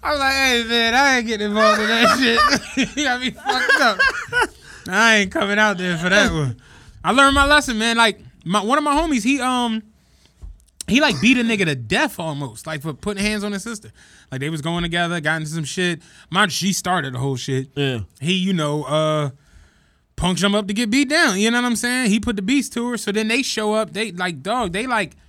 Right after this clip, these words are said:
Speaker 1: fucked him up bad. Like, I mean, like, critical
Speaker 2: Yeah.
Speaker 1: fucking, uh, what's they call it?
Speaker 2: Critical condition?
Speaker 1: Critical condi-, like, I'm talking about, like, internal bleed and all that crazy shit.
Speaker 2: Yeah, apparently you can't beat a guy to death.
Speaker 1: She at the hospital with him.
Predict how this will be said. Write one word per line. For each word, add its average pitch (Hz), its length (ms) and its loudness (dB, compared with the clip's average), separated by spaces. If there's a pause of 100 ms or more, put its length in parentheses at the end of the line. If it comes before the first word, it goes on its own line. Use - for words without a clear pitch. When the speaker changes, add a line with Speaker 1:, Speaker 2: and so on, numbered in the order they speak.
(200)
Speaker 1:
fucked - 400 -6
him 190 160 -6
up 175 220 -8
bad. 170 480 -4
Like, 156 160 -6
I 170 100 -4
mean, 214 160 -2
like, 135 160 -8 (140)
critical 214 680 -4
Speaker 2:
Yeah. 151 220 0
Speaker 1:
fucking, 175 720 -4
uh, 156 500 -2 (1400)
what's 214 160 -10
they 226 60 -4
call 233 220 -2
it? - 140 -10 (500)
Speaker 2:
Critical 165 240 -4
condition? 180 300 -6 (160)
Speaker 1:
Critical 226 340 0
condi-, 180 320 -2
like, 190 180 2
I'm 220 100 -2
talking 214 160 -6
about, 185 100 -4
like, 147 140 -6
internal 214 460 -2
bleed 226 300 -4
and 208 80 -6
all 220 160 -6
that 214 140 -8
crazy 196 240 -4
shit. 160 380 -8
Speaker 2:
Yeah, 208 140 -8
apparently 240 440 -2
you 175 80 0
can't 254 260 -6
beat 262 160 0
a 254 40 2
guy 226 180 0
to 226 80 2
death. 220 420 -2 (120)
Speaker 1:
She 349 240 2
at 262 80 4
the 208 100 0
hospital 156 420 0
with 120 140 -6
him. 85 80 -16